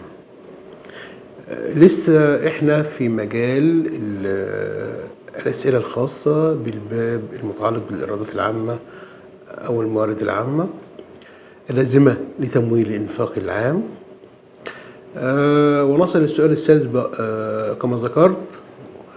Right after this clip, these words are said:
عرف الضريبة مبيناً خصائصها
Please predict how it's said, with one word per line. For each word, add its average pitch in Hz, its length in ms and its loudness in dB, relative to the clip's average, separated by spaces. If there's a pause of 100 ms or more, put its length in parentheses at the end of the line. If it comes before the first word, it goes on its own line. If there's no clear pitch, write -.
(760)
عرف 214 480 4
الضريبة 160 560 8 (1200)
مبيناً 165 580 8
خصائصها 156 760 2